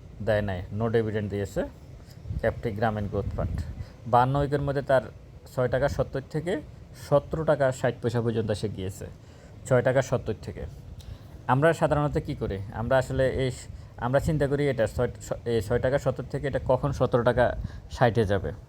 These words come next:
কিন্তু এটা চিন্তা করে না এটা, এই শেয়ারটা ছয় টাকা <clears throat> সত্তরের নিচে আসতে পারে কিনা। <clears throat> পুঁজিবাজার আসলে একটা স্টক কেনার আগে এই বিষয়টা চিন্তা করতে হবে। উপরে কোথায় যাবে এটা চিন্তা করার দরকার নাই, নিচে কতটুকু পড়তে পারে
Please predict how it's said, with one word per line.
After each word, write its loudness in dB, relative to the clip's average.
কিন্তু 8
এটা 6
চিন্তা 6
করে 6
না 4
এটা, 4
এই 0
শেয়ারটা 2
ছয় 2
টাকা 4
<clears throat> -14
সত্তরের 6
নিচে 2
আসতে -2
পারে 4
কিনা। 0
<clears throat> 4
পুঁজিবাজার 6
আসলে 0
একটা 6
স্টক 0
কেনার 4
আগে 2
এই 2
বিষয়টা 2
চিন্তা 2
করতে -6
হবে। -6
উপরে 6
কোথায় 2
যাবে 4
এটা 0
চিন্তা 2
করার 4
দরকার 2
নাই, 0
নিচে 4
কতটুকু 4
পড়তে 0
পারে 6